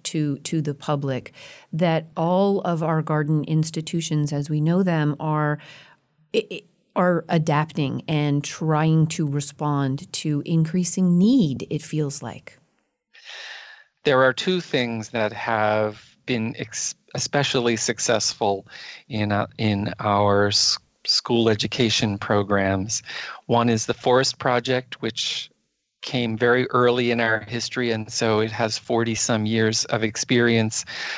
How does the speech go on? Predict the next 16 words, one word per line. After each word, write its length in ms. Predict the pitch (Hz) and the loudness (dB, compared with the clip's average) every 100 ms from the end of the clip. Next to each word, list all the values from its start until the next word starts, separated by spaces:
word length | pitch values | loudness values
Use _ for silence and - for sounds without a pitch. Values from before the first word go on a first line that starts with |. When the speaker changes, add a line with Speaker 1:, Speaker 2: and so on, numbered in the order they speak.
| - - | -10 -6
Speaker 2:
um, 640 | 113 101 104 107 110 110 - - | -2 2 2 2 0 -2 -6 -2
teaching 640 | - 117 - 120 113 110 | 0 0 2 4 4 2
high 300 | 107 - 135 | 0 0 0
school 360 | 139 - 131 117 | 0 0 2 4
age 240 | 107 104 | 2 0
students 800 | - - 113 107 107 - - - _ _ _ - | -2 0 0 0 -4 -4 -6 -8 _ _ _ -6
primarily, 760 | - 113 117 120 120 131 131 - | -2 0 2 4 4 2 0 -2
and 200 | 110 113 | -2 0
now 380 | 117 117 117 117 | 2 2 0 -2
s-, 320 | - - - - | -6 -8 -10 -10
some 500 | - - 110 107 107 - - - - | -6 -4 -6 -8 -12 -16 -20 -20 -14
pre-college 1120 | - 131 113 - 135 131 127 127 131 - - - | -4 -2 -2 -2 2 4 2 0 -4 -6 -8 -10
students 680 | - 127 120 120 117 - | -6 -4 -2 -4 -6 -8
during 340 | - 123 110 110 | -2 0 0 0
the 80 | 104 | -2
summer 500 | - 127 123 117 | 0 2 4 2